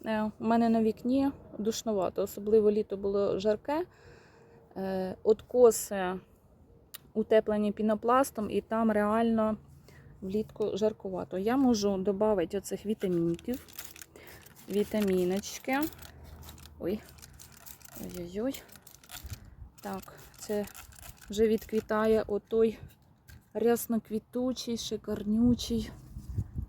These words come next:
мультифлорка. І зараз я показувала, що це діюче дуже, у кого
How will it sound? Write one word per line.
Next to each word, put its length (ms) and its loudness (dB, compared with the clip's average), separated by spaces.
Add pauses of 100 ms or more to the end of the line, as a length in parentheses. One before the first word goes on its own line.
(320)
мультифлорка. 960 -2 (1600)
І 360 4
зараз 640 2 (1200)
я 120 4
показувала, 680 2
що 220 -6
це 240 -4
діюче 760 -4
дуже, 360 -2
у 180 2
кого 440 4